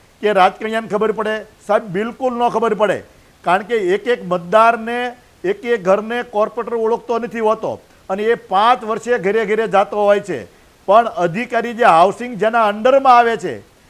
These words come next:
એની ડ્યુટી હોય છે અને કમિશનરે આ કરાવવું જોઈએ. દરેક મહાનગરપાલિકાએ આ કરાવવું જોઈએ.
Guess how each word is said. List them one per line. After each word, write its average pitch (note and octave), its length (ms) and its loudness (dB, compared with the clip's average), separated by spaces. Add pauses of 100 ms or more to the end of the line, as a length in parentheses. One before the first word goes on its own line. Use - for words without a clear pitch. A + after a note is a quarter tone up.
(240)
એની G#3 260 -4
ડ્યુટી G3 420 -10
હોય A#3 300 2
છે F3 220 -4 (400)
અને G3+ 160 -2
કમિશનરે A3 760 -4
આ A3 160 2
કરાવવું A3 540 2
જોઈએ. G#3 380 -2 (460)
દરેક A#3 440 4
મહાનગરપાલિકાએ A3+ 1200 0
આ A3+ 120 4
કરાવવું A3+ 420 -2
જોઈએ. A#3 200 -8